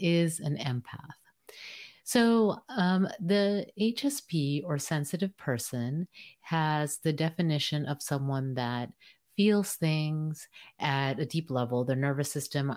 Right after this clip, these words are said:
I like to describe, it's like someone turned up the volume on their nervous system, so they experience the world at a deeper level. Now, if you're looking at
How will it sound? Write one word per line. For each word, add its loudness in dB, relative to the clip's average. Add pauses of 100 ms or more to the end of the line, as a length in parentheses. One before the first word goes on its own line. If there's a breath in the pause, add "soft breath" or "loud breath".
I -4
like -2
to -4
describe, 0
it's -4
like 0
someone 0
turned -2
up -4
the -4
volume 0
on 0
their 2
nervous 0
system, -2
so -2
they 0
experience -2
the -2
world -2 (480 loud breath)
at -2
a -2
deeper -4
level. -2 (600 loud breath)
Now, 2
if 2
you're 6
looking 4
at 0